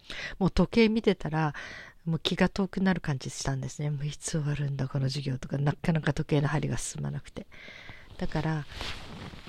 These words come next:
歴史の授業だけは時計を隠してましたね、自分の見えないところに。見てたらもう、え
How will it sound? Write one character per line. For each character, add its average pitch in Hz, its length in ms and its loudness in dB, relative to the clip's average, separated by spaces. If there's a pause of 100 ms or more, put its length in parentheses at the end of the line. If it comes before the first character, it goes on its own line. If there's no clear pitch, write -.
(600)
歴 180 280 4
史 - 160 0
の 208 80 12
授 190 200 8
業 190 140 12
だ 143 100 8
け - 140 4
は 135 80 8
時 - 160 12
計 214 160 12
を 190 100 12
隠 175 280 12
し - 100 2
て 240 60 10
ま 185 140 6
し - 60 8
た 143 60 4
ね、 151 80 2
自 151 160 6
分 151 140 8
の 147 80 8
見 147 100 8
え 151 80 8
な 156 140 6
い 143 60 0
と - 100 6
こ - 140 -2
ろ 131 60 0
に。 - 60 -6 (840)
見 170 300 10
て 208 140 12
た 143 140 10
ら 147 100 8
も 156 260 4 (640)
う、 - 40 4
え 135 520 4